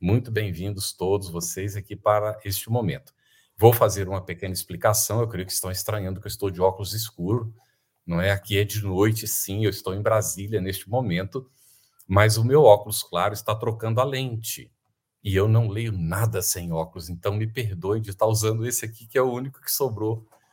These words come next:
para eu usar hoje aqui, senão eu não consigo, não é, acompanhar o que vocês estão perguntando ou manifestando, inclusive. Então, nossos agradecimentos também aos nossos parceiros, né, de transmissão.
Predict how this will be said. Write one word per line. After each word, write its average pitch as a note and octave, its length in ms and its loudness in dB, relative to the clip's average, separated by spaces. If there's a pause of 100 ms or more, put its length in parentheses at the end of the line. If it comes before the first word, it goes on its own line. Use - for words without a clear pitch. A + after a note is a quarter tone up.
(220)
para A2 140 4
eu A#2 100 4
usar A2+ 280 0
hoje G2+ 300 0
aqui, G2 400 -8
senão A2 520 -2
eu A2 100 -6
não A#2 100 -2
consigo, A2+ 640 -6 (300)
não G2 80 0
é, G#2+ 80 4
acompanhar A2+ 560 -2
o A2+ 60 -4
que A2+ 100 -12
vocês A2+ 340 -4
estão A2+ 360 -4
perguntando G#2 680 -4
ou G#2 60 0
manifestando, G#2+ 720 -6
inclusive. C3 540 -12 (760)
Então, A#2+ 240 4
nossos A#2 300 -2
agradecimentos G2+ 640 -6
também F#2+ 180 -4
aos G#2 140 -4
nossos G#2+ 340 -6
parceiros, C#3+ 880 0
né, A#2 120 -10
de A2+ 120 -10
transmissão. A2 960 -2